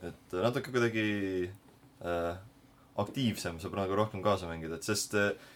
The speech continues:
üldiselt strateegiamängudes ja asjades ma pole just kõige pädevam, et, äh, enamasti on seal päris, läheb mul päris halvasti seal.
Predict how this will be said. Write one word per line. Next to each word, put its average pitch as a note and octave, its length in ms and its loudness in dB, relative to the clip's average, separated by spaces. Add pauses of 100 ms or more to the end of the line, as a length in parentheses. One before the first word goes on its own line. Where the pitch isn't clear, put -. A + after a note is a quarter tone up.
üldiselt A#2 360 4
strateegiamängudes F#2+ 960 4
ja F#2+ 60 2
asjades F2 320 -4
ma F#2+ 80 -4
pole F#2+ 260 6
just F2 180 -2
kõige F#2 140 -8
pädevam, G2 540 6 (480)
et, - 460 -14
äh, E2 160 -6
enamasti F2 380 -6
on F2+ 100 -4
seal F2 280 -2
päris, E2 320 -6
läheb F#2 240 -2
mul F#2 120 -4
päris G2 180 2
halvasti A2 320 4
seal. F#2 220 2